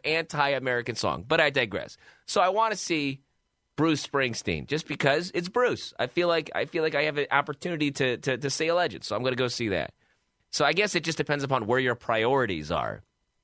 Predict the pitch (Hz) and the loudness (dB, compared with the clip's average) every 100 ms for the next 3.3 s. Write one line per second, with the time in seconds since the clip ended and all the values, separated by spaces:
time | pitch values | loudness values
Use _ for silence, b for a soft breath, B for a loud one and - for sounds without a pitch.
0 | _ _ - 104 104 113 110 98 98 90 | _ _ -4 -2 0 0 0 0 0 0
1 | 92 120 120 110 107 - 101 101 92 90 | 0 0 0 -4 -4 -2 0 0 2 2
2 | 87 87 b b - 107 110 104 95 95 | 0 -4 b b -2 0 0 -2 0 0
3 | 90 87 85 | 2 0 -2